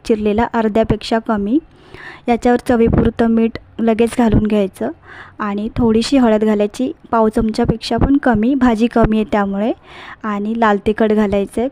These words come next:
कमीच घातलेलं आहे, एकदम कमी, कारण मिरच्यासुद्धा मी वापरल्यात त्यामुळे. आता चांगलं परतून घ्यायचं मीडियम गॅसवर एक तीन ते चार मिनिटं. हे बघा, अशा रंगावर. अजून भेंडी कच्ची आहे, त्यामुळे ना चांगली याला आपण वाफ देऊन घेऊया.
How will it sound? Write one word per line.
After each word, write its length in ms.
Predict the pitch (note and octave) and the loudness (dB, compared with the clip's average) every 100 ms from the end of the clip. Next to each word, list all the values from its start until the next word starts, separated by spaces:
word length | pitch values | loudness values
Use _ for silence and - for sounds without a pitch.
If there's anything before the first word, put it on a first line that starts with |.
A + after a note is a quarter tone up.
| - | 0
कमीच 340 | B3 A3+ A3+ | 2 2 2
घातलेलं 420 | A3+ - G#3+ G3 | 0 0 -2 0
आहे, 60 | G3 | 0
एकदम 340 | G3 - - | -2 -2 -2
कमी, 360 | A3+ G#3+ G3 A#3+ - - - - | -2 -2 -2 -4 -8 -16 -6 0
कारण 200 | A#3 A#3+ | 4 4
मिरच्यासुद्धा 600 | A#3+ G#3+ A3+ A#3+ A3+ A3+ | 4 2 2 2 2 0
मी 180 | A#3 D4 - | 0 -2 -2
वापरल्यात 500 | B3 G#3 - G#3 G3+ G3+ - | -2 0 0 0 -2 -2 0
त्यामुळे. 400 | G#3 G3 G3+ E4 - - - - | 0 0 -2 -4 -8 -20 -10 -6
आता 300 | G#3+ - A#3 | -4 -2 -2
चांगलं 640 | - B3 A3+ A3+ A3+ C4 - _ _ - | 0 -2 0 0 2 2 0 _ _ 0
परतून 400 | B3+ A#3+ B3+ C#4 | 0 2 4 4
घ्यायचं 320 | C4+ A3+ A#3+ | 4 2 2
मीडियम 440 | A3+ A3 A3 A3 A3+ | 0 2 2 2 2
गॅसवर 440 | G#3+ G#3 A3+ A3 | 2 2 0 0
एक 80 | A3 - | 0 0
तीन 200 | A#3 G#3 A#3 | 0 0 0
ते 80 | A3 | 0
चार 280 | A3 G#3 | 2 0
मिनिटं. 340 | G#3 G#3 G3+ A#3+ | 0 -2 -2 2
हे 140 | A#3 | 2
बघा, 240 | G#3 G3 G3+ | 2 0 -2
अशा 340 | G#3+ G#3+ A3 | -2 0 2
रंगावर. 480 | A3 G#3+ G#3+ G#3 B3 - - - - | 2 0 2 2 0 -2 -16 -16 -2
अजून 480 | A#3+ A#3 C#4+ D4 C#4 | 0 4 4 4 4
भेंडी 300 | C4 A#3 B3 - | 4 4 2 0
कच्ची 340 | A#3 - B3 | -2 0 0
आहे, 80 | G#3+ | 2
त्यामुळे 360 | A3+ G#3 G#3+ G#3+ | 2 0 0 0
ना 180 | A3 D#4 - | -2 -4 -2
चांगली 280 | A#3 A3 A3 | -2 0 2
याला 180 | A3 A3 | 2 0
आपण 320 | - A3+ A3+ | 0 -2 0
वाफ 180 | G#3+ G3+ | 0 0
देऊन 260 | G#3+ A3 G#3+ | 0 2 2
घेऊया. 420 | G#3 G#3 G3+ A3 | 2 2 2 0